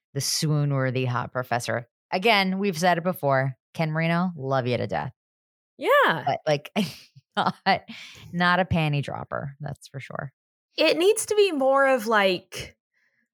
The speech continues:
Speaker 2: I don't know. I, I just, it doesn't work.
Speaker 1: I mean, if you
Speaker 2: <laughs> That's
Speaker 1: give
Speaker 2: all
Speaker 1: me
Speaker 2: it is.
Speaker 1: Idris Elba, <laughs> yeah.
Speaker 2: Oh my
Speaker 1: Um,
Speaker 2: God.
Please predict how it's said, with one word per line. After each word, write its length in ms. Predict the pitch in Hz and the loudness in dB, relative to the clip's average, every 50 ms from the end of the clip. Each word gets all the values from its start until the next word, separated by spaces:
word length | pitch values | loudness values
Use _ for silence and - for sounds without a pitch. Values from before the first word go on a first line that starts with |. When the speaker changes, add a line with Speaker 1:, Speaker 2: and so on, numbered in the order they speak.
| _ _ _ _ _ _ _ _ _ | _ _ _ _ _ _ _ _ _
Speaker 2:
I 160 | - 330 359 285 | 0 2 2 4
don't 160 | 196 160 123 | 2 2 2
know. 360 | 175 175 170 170 170 - - - | 2 2 4 4 4 2 2 0
I, 140 | 226 - - - - _ _ | -2 -4 -4 -6 -12 _ _
I 80 | 247 254 | -2 0
just, 480 | 294 320 - - - - - - - _ _ _ _ _ _ _ _ _ _ _ _ _ _ _ _ _ _ - - - - - - - - _ _ _ | 0 0 0 0 -2 -6 -12 -20 -20 _ _ _ _ _ _ _ _ _ _ _ _ _ _ _ _ _ _ -14 -14 -12 -12 -14 -16 -18 -20 _ _ _
it 120 | - 262 226 | -4 0 2
doesn't 260 | 277 247 - 185 - | 2 2 2 0 0
work. 280 | - - - - - - - _ _ - | -2 -4 -4 -8 -12 -16 -16 _ _ 2
Speaker 1:
I 120 | 220 196 190 | 2 4 4
mean, 160 | 190 190 185 | 4 4 2
if 180 | 180 165 - - | 2 0 0 -4
you 80 | 190 165 | 2 4
Speaker 2:
<laughs> 20 | |
That's 180 | 185 226 180 196 | 4 4 4 4
Speaker 1:
give 100 | 185 165 | 2 2
Speaker 2:
all 80 | - | 2
Speaker 1:
me 60 | - | 0
Speaker 2:
it 40 | - | -2
is. 180 | - - - 170 | -2 -2 -2 -2
Speaker 1:
Idris 320 | 170 147 156 151 - - | -2 0 0 0 0 2
Elba, 720 | 104 143 175 240 247 175 135 131 131 127 127 135 139 135 - _ | 2 2 2 2 4 4 4 4 4 4 2 0 -2 -4 -8 _
<laughs> 60 | - | -8
yeah. 600 | 135 135 131 156 156 151 131 - 247 - - - - - _ _ _ _ _ _ _ _ _ _ _ _ _ - 359 | -4 0 0 2 2 0 0 0 0 0 0 -4 -8 -12 _ _ _ _ _ _ _ _ _ _ _ _ _ 0 2
Speaker 2:
Oh 180 | 403 403 - | 4 4 4
my 140 | 208 175 151 127 | 2 2 0 0
Speaker 1:
Um, 60 | 127 | 2
Speaker 2:
God. 440 | 135 202 170 151 139 135 113 104 | 2 4 4 4 4 2 0 -2